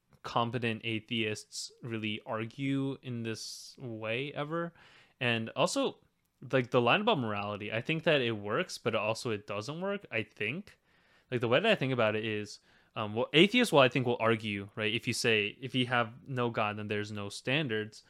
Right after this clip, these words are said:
Um, I think the go-to atheist argument is, well, the fa-, the s-, plain fact is that morality benefits society.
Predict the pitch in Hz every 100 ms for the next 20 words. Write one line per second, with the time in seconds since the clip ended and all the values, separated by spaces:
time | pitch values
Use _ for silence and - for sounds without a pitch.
0 | - - _ _ _ 113 104 104 101 107
1 | 131 _ _ _ _ _ _ _ _ -
2 | 123 160 170 139 117 - 131 127 135 131
3 | 127 120 123 147 147 120 110 110 104 -
4 | 120 113 110 - - - - 120 - 143
5 | 139 131 127 123 - - - 170 156 147
6 | 147 123 113 113 110 107 104 117 127 117
7 | 110 107 104 _ _ _ _ _ _ _
8 | - 123 127 - 113 - - 113 - 107
9 | 110 101 101 107 117